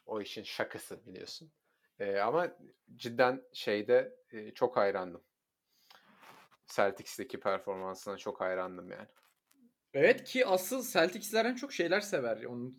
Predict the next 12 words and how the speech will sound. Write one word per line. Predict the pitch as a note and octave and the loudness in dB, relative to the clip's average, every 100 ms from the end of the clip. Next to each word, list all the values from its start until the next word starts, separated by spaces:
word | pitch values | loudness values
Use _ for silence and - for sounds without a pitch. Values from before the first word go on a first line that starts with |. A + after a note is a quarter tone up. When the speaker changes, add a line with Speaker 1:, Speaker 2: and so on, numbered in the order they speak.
| - | -8
Speaker 2:
ya | A#2+ | -8
Timberwolves'lar | - C#3+ C#3+ C3+ B2+ C#3 C3+ | -6 -6 0 0 0 0 -2
seviyor | C3+ A2+ A2 | -2 -6 -6
tabii | A2 A2+ | -10 -10
ki | - | -14
şeyden | - G#2+ A#2 | -10 -10 -10
dolayı. | A2+ A2 - - _ _ - C#3 | -10 -10 -12 -18 _ _ -8 0
Speaker 1:
Evet, | D#3 B2 | 2 2
zaten | A2 C3+ A#2+ | 2 0 2
Speaker 2:
Geçmişinden | A#2+ | 2
Speaker 1:
kariyerinin, | A#2+ B2 A#2+ | 4 4 2
Speaker 2:
dolayı. | C3 | -4